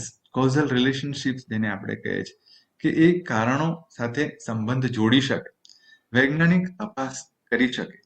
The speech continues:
આવી બાબતો અને વિજ્ઞાન સંબંધિત એક્સપ્લેનેશન્સ જે છે, સ્પષ્ટીકરણો, વર્ણનો જેવા લક્ષ્યોની પ્રાપ્તિ અગર થઈ શકે તો વિજ્ઞાન અંગેનું જ્ઞાન આપણો વિદ્યાર્થી ધરાવે છે એવું કહી શકાય. એટલે આ બંને વાતો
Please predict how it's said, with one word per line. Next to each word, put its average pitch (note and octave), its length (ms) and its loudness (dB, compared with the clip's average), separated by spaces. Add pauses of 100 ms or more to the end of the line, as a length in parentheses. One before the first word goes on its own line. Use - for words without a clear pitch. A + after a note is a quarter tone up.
(380)
આવી D3 280 2
બાબતો B2+ 440 0
અને C#3+ 280 -8
વિજ્ઞાન C3+ 420 -2
સંબંધિત C#3+ 640 -6
એક્સપ્લેનેશન્સ D#3 960 -6
જે A2 140 -6
છે, - 160 -14
સ્પષ્ટીકરણો, B2 880 -6 (1040)
વર્ણનો B2 440 0 (380)
જેવા C#3 180 2
લક્ષ્યોની E3 600 2
પ્રાપ્તિ B2 400 -2
અગર A#2+ 280 -4
થઈ C3+ 220 -4
શકે A#2+ 260 -12 (280)
તો G#2+ 160 -8
વિજ્ઞાન A#2+ 440 -8
અંગેનું A#2+ 560 -8
જ્ઞાન G#2+ 300 -6 (220)
આપણો G#2 240 -16
વિદ્યાર્થી G2+ 500 -10
ધરાવે G2 400 -10
છે - 200 -20
એવું A2 180 -8
કહી A2 180 -2
શકાય. - 300 -10 (440)
એટલે D#3 160 -2
આ F#3+ 280 2
બંને B2 340 -4
વાતો D3 520 -2